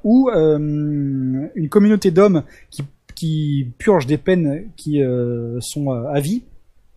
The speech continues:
euh, ont, sont livrés à eux-mêmes et ont donc ont formé une communauté religieuse pour, euh, pouvoir vivre, euh, voilà, selon des préceptes et puis pour, euh, pour, euh, expier un peu leurs, leurs fautes. Euh, il faut savoir qu'il y a un thème religieux qui est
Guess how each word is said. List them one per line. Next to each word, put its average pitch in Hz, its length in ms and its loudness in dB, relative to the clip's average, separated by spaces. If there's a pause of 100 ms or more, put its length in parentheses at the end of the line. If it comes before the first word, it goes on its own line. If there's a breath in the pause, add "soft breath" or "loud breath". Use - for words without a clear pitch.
(440)
euh, 127 480 2 (460 loud breath)
ont, 196 260 -2 (100)
sont 175 180 0
livrés 214 280 6
à 202 80 8
eux-mêmes 202 360 6 (300 soft breath)
et 165 80 4
ont 220 160 4
donc 220 280 0
ont 185 40 -2
formé 190 280 4
une 208 100 4
communauté 190 420 2
religieuse 175 680 2 (120)
pour, 175 260 2
euh, 143 60 2
pouvoir 143 460 0
vivre, 165 280 0
euh, 131 300 0
voilà, 127 180 -2
selon 143 260 -4
des 127 140 -2
préceptes 180 480 0
et 135 60 -6
puis 151 160 -10
pour, 139 280 0
euh, 120 220 4 (580 soft breath)
pour, 131 280 -2
euh, 117 560 -4
expier 208 480 0
un 170 60 2
peu - 140 -4
leurs, 160 380 2
leurs 175 180 0
fautes. - 300 -4 (300 loud breath)
Euh, 135 500 -2 (140)
il - 80 -8
faut 180 100 -4
savoir 165 300 2
qu'il 160 120 0
y 151 80 4
a 151 60 6
un 151 80 2
thème 180 240 0
religieux 165 500 4
qui 135 180 -4
est - 120 -6